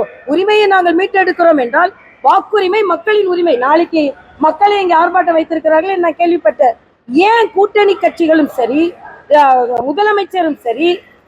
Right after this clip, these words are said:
வாக்குரிமை, அ, பறிக்கப்பட்டதற்கு ஏன் ஒரு வார்த்தை கூட சொல்லவில்லை? இது உள்நோக்கம் இருக்கிறது.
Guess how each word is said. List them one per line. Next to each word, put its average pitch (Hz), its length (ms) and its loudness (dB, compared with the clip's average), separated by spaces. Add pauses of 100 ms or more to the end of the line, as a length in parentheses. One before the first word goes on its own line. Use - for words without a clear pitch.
(100)
வாக்குரிமை, 381 720 2
அ, 254 120 2 (240)
பறிக்கப்பட்டதற்கு 311 920 -2 (300)
ஏன் 370 240 4
ஒரு 370 200 0
வார்த்தை 381 360 0
கூட 415 220 -4
சொல்லவில்லை? 381 540 -2 (340)
இது 330 160 2
உள்நோக்கம் 427 580 2
இருக்கிறது. 320 480 0